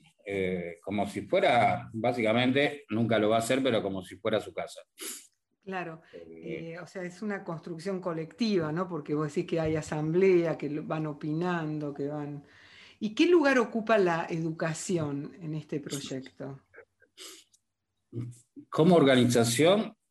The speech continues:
Speaker 1: consideramos que la educación es una herramienta básica y fundamental para cualquier, eh,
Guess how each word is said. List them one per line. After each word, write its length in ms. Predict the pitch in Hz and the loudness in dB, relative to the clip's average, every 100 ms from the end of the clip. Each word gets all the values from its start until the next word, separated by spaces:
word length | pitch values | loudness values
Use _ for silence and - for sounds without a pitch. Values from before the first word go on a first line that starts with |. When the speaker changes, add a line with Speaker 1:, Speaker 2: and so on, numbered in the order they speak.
| _ _ | _ _
Speaker 1:
consideramos 600 | - 110 113 110 117 143 | -4 -2 0 2 2 2
que 100 | 127 | 4
la 80 | 107 | 4
educación 540 | 104 98 107 - 147 160 | 4 2 0 0 0 0
es 160 | 147 | 0
una 160 | 110 104 | 0 2
herramienta 760 | 101 101 110 120 120 110 - _ | 2 0 0 0 2 0 -4 _
básica 440 | 98 135 143 127 | -4 -4 -2 -2
y 60 | 110 | -4
fundamental 720 | - 101 101 98 92 117 131 | -4 -4 -4 -4 -2 -2 -2
para 240 | 123 98 90 | -2 -4 -2
cualquier, 600 | 92 92 90 - 113 117 113 - - _ _ _ _ _ - _ - | -4 -6 -8 -2 2 2 0 -6 -14 _ _ _ _ _ -20 _ 0
eh, 840 | 95 92 87 85 82 82 80 - | 4 6 6 4 2 -2 -4 -6